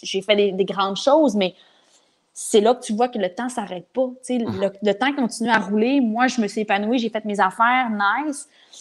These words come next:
Speaker 1: Mais tu viens de poser la question, tu sais, moi, j'ai trois médailles olympiques ici, puis je suis comme, « Ils m'ont amené quoi ? » Tu sais, à
Speaker 2: Mhm.
Speaker 1: part le fait que je, je peux braguer que j'ai trois médailles, tu sais.
Speaker 2: Ouais, ouais.
Speaker 1: J'ai
Speaker 2: Dans
Speaker 1: pas
Speaker 2: le
Speaker 1: plus
Speaker 2: fond
Speaker 1: vu mon frère grandir. Mon père a quand même eu le cancer.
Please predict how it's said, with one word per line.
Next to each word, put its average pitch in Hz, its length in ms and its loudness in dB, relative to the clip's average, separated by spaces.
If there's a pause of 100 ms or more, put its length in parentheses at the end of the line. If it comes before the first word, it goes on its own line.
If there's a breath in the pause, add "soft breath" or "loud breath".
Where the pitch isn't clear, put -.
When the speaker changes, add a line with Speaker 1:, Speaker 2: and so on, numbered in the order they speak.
(140 loud breath)
Speaker 1:
Mais 190 680 0
tu 208 160 -2
viens 254 220 4
de 240 80 2
poser 240 220 4
la 214 160 4
question, 240 540 -6
tu - 60 -18
sais, 226 80 -10
moi, 220 120 -4
j'ai 208 120 -2
trois 220 140 -6
médailles 208 240 -2
olympiques 196 400 -8
ici, 302 240 -10
puis - 100 -18
je - 60 -14
suis - 80 -18
comme, « 202 340 -4 (580)
Ils 190 80 -10
m'ont 196 120 -6
amené 185 240 -6
quoi ? » 240 240 -4 (260)
Tu 233 100 -4
sais, 233 40 0
à 196 80 0
Speaker 2:
Mhm. - 60 -8
Speaker 1:
part 208 240 0
le 190 100 2
fait 226 200 -6
que 208 100 -6
je, - 260 -12
je - 120 -16
peux 214 120 2
braguer 190 460 2
que 202 40 -6
j'ai 196 100 -2
trois - 160 -6
médailles, 185 460 -6
tu 185 60 -20
sais. 220 140 -6
Speaker 2:
Ouais, 208 240 0
ouais. 117 120 2 (260)
Speaker 1:
J'ai 220 140 0
Speaker 2:
Dans 226 60 6
Speaker 1:
pas 233 80 8
Speaker 2:
le - 20 -4
Speaker 1:
plus 233 120 6
Speaker 2:
fond 214 60 8
Speaker 1:
vu 247 140 4
mon 226 180 6
frère 233 220 -2
grandir. 208 580 0
Mon 202 160 2
père 254 160 0
a 220 80 0
quand 254 140 -2
même 233 160 -2
eu 262 60 -4
le 220 40 -10
cancer. 208 400 -8